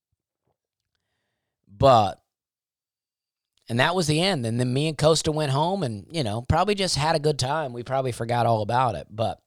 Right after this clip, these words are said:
obviously we didn't forget all about it, 'cause I still know the story, like, twenty-two years later. Um, but yeah,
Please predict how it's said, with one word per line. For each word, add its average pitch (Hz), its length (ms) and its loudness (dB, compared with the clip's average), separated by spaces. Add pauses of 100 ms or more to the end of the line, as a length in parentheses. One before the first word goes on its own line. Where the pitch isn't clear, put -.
obviously 127 360 4
we 95 80 -2
didn't 92 200 -6
forget 98 240 -8
all 71 140 -10
about 92 280 -8
it, 76 80 -16
'cause - 140 -16
I - 80 -14
still 98 260 -6
know 90 140 -10
the 78 120 -14
story, 92 400 -8
like, 73 260 -14
twenty-two 92 440 -10
years 71 300 -10
later. 87 280 -10 (2250)
Um, 82 600 -2 (2750)
but 107 240 -2
yeah, 101 320 2